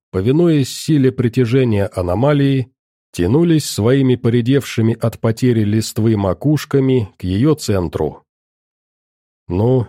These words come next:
теперь дело за тобой», — сказал Голд, уступая страннику место проводника.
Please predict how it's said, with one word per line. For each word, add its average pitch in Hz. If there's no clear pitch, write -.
теперь 131
дело 135
за 127
тобой», — 110
сказал 95
Голд, 131
уступая 135
страннику 135
место 110
проводника. 101